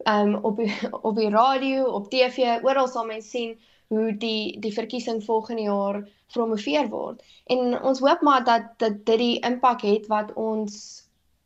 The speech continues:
wil hê, dat, dat dit die jeug kry om te gaan stem. Ehm, maar op die ou einde dink ek die, die grootste ding wat die jeug sal kry om te gaan stem, is om vir hulle te laat voel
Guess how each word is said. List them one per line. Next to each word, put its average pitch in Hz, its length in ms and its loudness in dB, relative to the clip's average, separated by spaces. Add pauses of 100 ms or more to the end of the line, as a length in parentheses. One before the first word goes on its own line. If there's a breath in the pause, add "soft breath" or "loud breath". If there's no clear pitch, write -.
wil 208 320 0
hê, 214 440 2
dat, 208 280 -2
dat 202 160 2
dit 202 240 -2
die 208 120 -4
jeug 202 340 0
kry 220 320 -2
om 220 60 -6
te 208 80 -4
gaan 202 220 -6
stem. 220 440 -2 (440 loud breath)
Ehm, 214 400 -2 (140)
maar 240 480 0
op - 180 -4
die 254 160 4
ou 302 160 2
einde 254 480 0 (640 soft breath)
dink 254 220 4
ek 269 240 2 (160)
die, 247 240 0
die 220 120 -2
grootste 285 580 2
ding 208 540 0 (100)
wat 214 420 0
die 214 100 -2
jeug 208 260 4
sal 214 160 -4
kry 226 220 -2
om 214 80 -4
te 202 80 -8
gaan 208 280 -6
stem, 202 420 0 (360 loud breath)
is 233 520 -2
om 226 500 -2 (240)
vir 247 80 -2
hulle 208 300 2
te 285 100 -4
laat 277 240 0
voel 208 500 -2